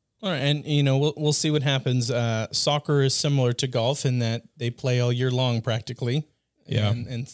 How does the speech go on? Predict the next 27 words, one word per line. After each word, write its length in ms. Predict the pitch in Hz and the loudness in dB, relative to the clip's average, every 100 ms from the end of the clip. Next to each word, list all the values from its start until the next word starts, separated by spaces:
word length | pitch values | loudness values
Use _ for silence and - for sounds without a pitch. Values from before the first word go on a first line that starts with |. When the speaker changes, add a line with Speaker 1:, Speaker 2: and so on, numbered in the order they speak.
| - | -8
Speaker 1:
<laughs> 60 | - | -2
and 160 | 180 | 0
speaking 360 | - - 190 143 | 0 0 0 2
of 100 | 123 | 0
golf, 320 | 123 123 151 | 0 0 -2
this 140 | 123 - | -4 -2
past 280 | 127 131 | -2 0
weekend 260 | 131 127 135 | -2 -2 0
we 40 | 123 | 0
had 140 | 117 | -2
the 60 | 113 | -2
B 160 | 123 | -2
M 100 | 143 | 0
W 240 | 139 131 143 | 0 -2 -2
Championship. 680 | - 135 135 135 131 151 - - _ - | -2 -2 0 -2 0 -2 -6 -20 _ -4
I 120 | 113 | 0
am 140 | 110 | 0
sorry 420 | - 135 139 143 | 0 2 2 2
to 100 | 143 | 2
our 100 | 151 | 2
listeners, 400 | 143 143 - 139 | 2 2 2 0
I 100 | 127 | 0
called 200 | - 131 | 0 -2
it 100 | 131 | 0
Invitational 560 | 127 127 131 131 - 131 | 0 0 0 0 0 0
last 240 | 127 123 131 | 0 0 -2
week. 180 | 127 | -4